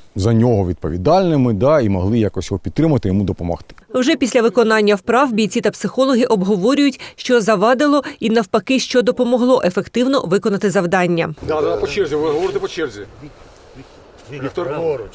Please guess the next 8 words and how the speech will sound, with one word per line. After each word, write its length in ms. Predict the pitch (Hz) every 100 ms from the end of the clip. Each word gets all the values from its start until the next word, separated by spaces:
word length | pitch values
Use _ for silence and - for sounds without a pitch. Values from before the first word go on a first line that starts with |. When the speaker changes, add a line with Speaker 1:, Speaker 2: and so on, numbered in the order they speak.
| - - - - - - -
Speaker 3:
Ліворуч? 540 | 131 156 185 226 - - -
Speaker 1:
Праворуч. 1080 | 131 196 180 226 196 185 175 190 214 - - _ _ - _ - - - - - - - - - - - - - - - - - - - - - - - - _
Бачите, 300 | 123 226 -
тут 160 | - 180
двосторонній 500 | 156 - 175 156 135
процес. 540 | 120 - - 69 - - _ _ _ _ _ _ _ _ -
Він 180 | 160 185
довіряє, 840 | 180 170 180 202 214 226 220